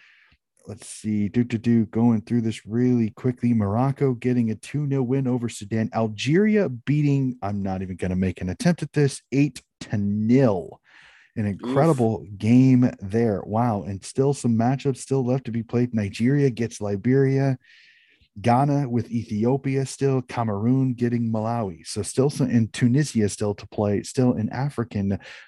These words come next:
Speaker 1: qualifying as well. And I think that is gone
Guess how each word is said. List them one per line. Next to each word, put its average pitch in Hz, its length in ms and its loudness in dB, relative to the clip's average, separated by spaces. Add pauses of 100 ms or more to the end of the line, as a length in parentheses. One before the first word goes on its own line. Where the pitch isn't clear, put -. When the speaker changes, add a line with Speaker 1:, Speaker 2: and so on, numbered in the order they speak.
(120)
Speaker 1:
qualifying 104 920 0
as 104 340 -4
well. 104 400 0
And 101 100 -6
I 95 60 -6
think - 380 -2
that 139 280 2
is 107 180 0
gone 123 380 0